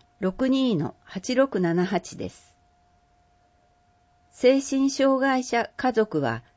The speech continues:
帰郷会館です。医療関係。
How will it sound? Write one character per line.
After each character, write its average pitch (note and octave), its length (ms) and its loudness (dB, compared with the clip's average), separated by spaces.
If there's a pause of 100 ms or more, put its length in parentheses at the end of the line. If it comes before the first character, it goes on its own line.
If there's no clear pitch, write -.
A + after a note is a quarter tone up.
(280)
帰 - 160 -20
郷 C4 240 6
会 A#3+ 260 0
館 A#2+ 300 -2
で G#2 120 -10
す。 - 300 -20 (2500)
医 G3 100 -4
療 C4+ 300 4
関 B3+ 300 -2
係。 C3 400 -4